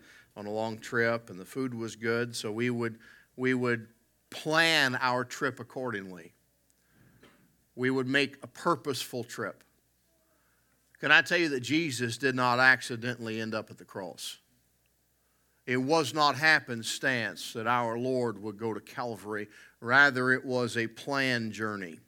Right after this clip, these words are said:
The crucifixion and all the surrounding events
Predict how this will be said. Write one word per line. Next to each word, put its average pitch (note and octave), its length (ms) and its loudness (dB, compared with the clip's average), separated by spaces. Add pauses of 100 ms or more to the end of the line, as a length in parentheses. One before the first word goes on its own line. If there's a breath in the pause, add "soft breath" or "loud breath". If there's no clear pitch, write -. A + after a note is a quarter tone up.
(920 soft breath)
The - 80 -8
crucifixion E3+ 920 4
and C3 120 2
all F3 480 2
the D3+ 120 -4
surrounding E3 920 4
events C3 720 -2